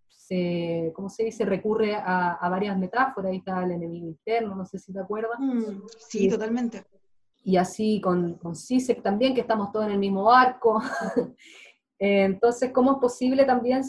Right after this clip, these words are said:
Speaker 1: poder, poder vivir sin metáforas? ¿Cómo, cómo ves esa posibilidad? O con otras metáforas, quizás.
Speaker 2: Sí, yo creo que, eh, vivir con otras metáforas. Eh, yo creo que la metáfora de la, de la guerra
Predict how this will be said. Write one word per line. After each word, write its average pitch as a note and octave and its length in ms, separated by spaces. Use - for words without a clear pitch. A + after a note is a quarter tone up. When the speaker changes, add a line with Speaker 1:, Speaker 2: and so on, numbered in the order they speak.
Speaker 1:
poder, A#3+ 1120
poder A3+ 280
vivir B3+ 300
sin B3 160
metáforas? F#3 600
¿Cómo, A3 320
cómo A3 220
ves G#3 180
esa G3+ 200
posibilidad? F#3 640
O F#3+ 160
con G3 120
otras A3+ 300
metáforas, - 560
quizás. - 260
Speaker 2:
Sí, F4 320
yo D#4+ 100
creo F#4 220
que, E4+ 500
eh, C#4+ 240
vivir E4 280
con D#4+ 160
otras D#4+ 200
metáforas. G3 840
Eh, A#3 280
yo C#4 140
creo D#4 160
que D4+ 80
la C#4 100
metáfora D4+ 480
de C#4+ 120
la, A#3+ 680
de A#3 80
la A#3+ 120
guerra D4 420